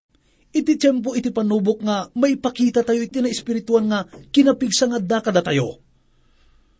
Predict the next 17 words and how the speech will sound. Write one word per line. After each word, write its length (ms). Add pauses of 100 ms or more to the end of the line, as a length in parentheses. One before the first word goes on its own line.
(1080)
No 80
basaan 400
tayo 240
iti 160
nasantuan 400
nga 80
surat 400
ket 240 (400)
maamuan 400
tayo 240
nga 80
adu 160
ka 160
dagiti 240
tattao 400
ti 160
Dios, 160